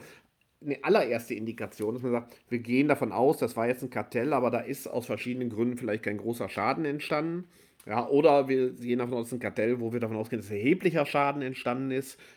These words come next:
Ja, oder, also erstmal so eine ganz simple Klassenbildung oder in, oder es ist so eine Art mittlerer Schaden entstanden. Äh, sagen wir mal, das würde den Richtern vielleicht helfen, dass es den, die, den Raum einengt, ja, in dem man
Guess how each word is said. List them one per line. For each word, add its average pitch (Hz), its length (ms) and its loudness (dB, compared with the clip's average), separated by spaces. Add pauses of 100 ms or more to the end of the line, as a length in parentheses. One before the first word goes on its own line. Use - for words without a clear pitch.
Ja, 107 220 2
oder, 120 260 2 (180)
also 135 180 6
erstmal 160 260 4
so 143 80 2
eine 147 140 4
ganz 143 240 4
simple 151 280 0
Klassenbildung 107 800 -4
oder 110 360 2 (320)
in, 113 320 -6
oder 120 260 2
es 117 100 -4
ist 123 100 -6
so 131 60 -2
eine 110 100 0
Art 101 140 -2
mittlerer 113 380 0
Schaden 87 320 -6
entstanden. 92 640 -10 (140)
Äh, 104 220 -6
sagen 107 160 -2
wir 120 40 2
mal, 123 60 2
das 123 180 -2
würde 156 240 0
den 127 180 -6
Richtern 143 320 -4
vielleicht 117 260 -4
helfen, 147 400 -2 (260)
dass 120 180 -4
es 135 120 -12
den, 120 340 -2 (600)
die, 113 120 -12
den 107 460 -4
Raum 165 440 8
einengt, 135 1000 -2 (100)
ja, 110 160 0
in 117 180 -2
dem 120 220 2
man 123 460 -2